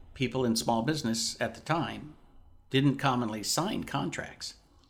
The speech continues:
I had worked with government agencies who always signed contract. I had worked with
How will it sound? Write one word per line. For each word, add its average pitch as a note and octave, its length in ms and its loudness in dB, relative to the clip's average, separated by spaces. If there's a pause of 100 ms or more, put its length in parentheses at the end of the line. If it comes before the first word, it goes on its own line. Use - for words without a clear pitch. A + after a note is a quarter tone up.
(840)
I E3+ 200 2
had E3+ 260 2
worked B2 320 2
with A2 160 -4
government D3+ 420 2
agencies G2 600 -2
who C3+ 160 2
always B2+ 380 4
signed F2+ 300 -2
contract. - 560 -14
I B2 120 -2
had B2+ 180 0
worked D3 340 4
with B2 380 4